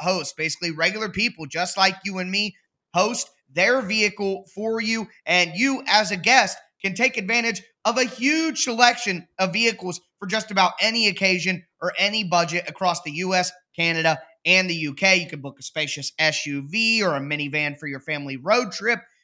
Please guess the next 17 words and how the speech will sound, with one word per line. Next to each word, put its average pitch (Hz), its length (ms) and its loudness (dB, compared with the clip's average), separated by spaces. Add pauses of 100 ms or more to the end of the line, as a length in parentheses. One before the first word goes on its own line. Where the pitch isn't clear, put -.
You 196 80 -6
can 196 100 -6
get 180 140 2
a 151 60 -4
classic 160 600 2 (200)
or 247 160 0
luxury 214 560 4
car 156 340 2
for 151 120 -6
a 139 60 -6
special 170 460 -4
event, 190 380 4 (280)
birthday, 196 500 2
or 151 140 2
holiday. 185 500 4
Find 175 320 -2
affordable 202 600 -8